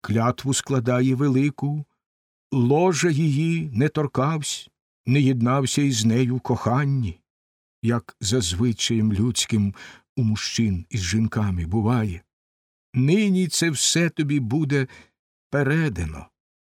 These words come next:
а як нарешті місто Пріама велике дадуть нам боги зруйнувати, сам підійди,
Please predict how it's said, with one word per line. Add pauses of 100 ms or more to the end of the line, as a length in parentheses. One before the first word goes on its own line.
(100)
а
як
нарешті (420)
місто
Пріама
велике (400)
дадуть
нам
боги
зруйнувати, (720)
сам
підійди,